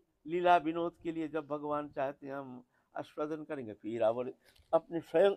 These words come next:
अपने शक्ति के साथ ही वो लीला करते हैं, आवरित होकर के मुग्धता स्वीकार कर लेते हैं।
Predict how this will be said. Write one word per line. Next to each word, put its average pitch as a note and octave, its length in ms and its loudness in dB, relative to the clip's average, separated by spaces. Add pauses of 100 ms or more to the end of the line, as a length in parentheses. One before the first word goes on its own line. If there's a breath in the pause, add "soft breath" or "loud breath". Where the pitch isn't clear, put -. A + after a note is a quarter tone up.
अपने F#3+ 420 4
शक्ति G3+ 560 -10 (340)
के F#3+ 340 4
साथ F3+ 360 8
ही F3+ 80 0
वो D#3+ 80 2
लीला C3+ 280 6
करते A2 380 -8
हैं, G#2 220 -6 (440)
आवरित D#3 380 6
होकर C3 380 -4
के B2 120 -10
मुग्धता C#3 460 -6
स्वीकार A2+ 420 0
कर A2 140 -8
लेते F#2+ 360 -12
हैं। - 240 -20